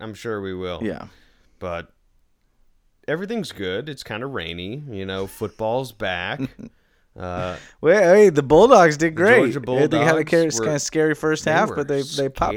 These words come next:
Speaker 2: back there.
Speaker 1: scary. Scary that first half. You're right.
Speaker 2: My team, the Atlanta Falcons,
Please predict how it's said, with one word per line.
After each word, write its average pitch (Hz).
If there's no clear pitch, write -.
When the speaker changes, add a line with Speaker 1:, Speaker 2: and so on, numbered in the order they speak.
Speaker 2:
back 175
there. 175
Speaker 1:
scary. 143
Scary 123
that 90
first 110
half. 85
You're 101
right. 101
Speaker 2:
My 147
team, 107
the 107
Atlanta 107
Falcons, 107